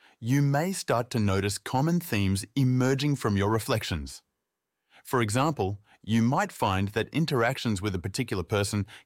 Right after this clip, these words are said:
consistently lead to stress, or that work-related deadlines trigger anxiety. Stress surveys and assessments are also valuable tools for identifying and understanding your stress triggers.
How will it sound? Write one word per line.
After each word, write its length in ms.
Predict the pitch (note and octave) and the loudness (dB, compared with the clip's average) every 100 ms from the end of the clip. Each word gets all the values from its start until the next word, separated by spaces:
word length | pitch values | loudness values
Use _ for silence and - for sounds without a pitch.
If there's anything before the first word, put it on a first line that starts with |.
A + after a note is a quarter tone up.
| - | -2
consistently 800 | B2+ A2 - D#3+ - C#3+ D3 C#3+ | -2 -2 -4 -4 -4 -6 -4 -2
lead 320 | G#2 G2 F2+ | 0 0 0
to 80 | B2+ | -4
stress, 540 | - G#2 C#2+ - - _ _ - - | -2 -2 -2 -6 -14 _ _ -20 -8
or 240 | G2+ G2+ C3 | -2 0 0
that 240 | A2 F2+ | -2 -2
work-related 840 | E2+ G2+ B2+ - G2+ G2+ G2+ F2 | -2 0 0 -2 0 0 0 -2
deadlines 540 | G#2 G#2+ F#2 F2 G2+ - | -2 -2 -2 -2 -2 -2
trigger 300 | A#2 G#2+ A2 | -2 0 0
anxiety. 680 | A2+ A2 C#3 D#3+ G#2 C#2 - _ _ _ _ _ _ _ _ _ | 0 0 0 0 -2 -8 -14 _ _ _ _ _ _ _ _ _
Stress 420 | - - F#3+ A#3 | -10 -2 0 0
surveys 520 | - B2+ G#2+ G2 F#2+ | 0 2 2 2 2
and 100 | G#2 | -2
assessments 540 | F2+ - E3+ - F#2 - | -2 -2 -2 -2 -2 -2
are 160 | B2+ | -4
also 420 | - F3 G3+ G#3 | -2 -4 0 0
valuable 520 | D3+ A2 C#3 F3+ B2 G#2+ | 0 2 2 0 0 -2
tools 380 | - F2+ F2+ | -2 -4 -4
for 220 | - G#2+ F#2 | -4 0 2
identifying 800 | F#2 E2 B2+ D3 D3 C#3+ D3+ - | 0 0 -2 -2 0 0 0 -2
and 220 | F#2 F2 G#2+ | -4 -4 -2
understanding 680 | C3 C#3 - G2+ F#2+ G#2+ | -2 -2 -2 -2 0 0
your 160 | G2+ A2 | 0 0
stress 320 | - F#2 E2 | -2 -4 -4
triggers. 460 | - F2 D2+ - | -4 -4 -4 -10